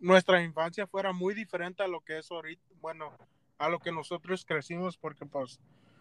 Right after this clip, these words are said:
bueno, yo, por ejemplo, yo crecí viendo mucho de eso, este,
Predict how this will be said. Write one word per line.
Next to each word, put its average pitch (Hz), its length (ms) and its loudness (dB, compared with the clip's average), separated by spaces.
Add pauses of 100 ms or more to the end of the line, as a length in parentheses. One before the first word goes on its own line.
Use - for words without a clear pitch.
(240)
bueno, 175 200 12
yo, 185 180 10
por 180 180 2
ejemplo, 165 340 -6
yo 151 140 -6
crecí 165 380 -4
viendo 165 280 -4
mucho 160 380 -2
de 151 180 0
eso, 147 340 0
este, 139 420 -4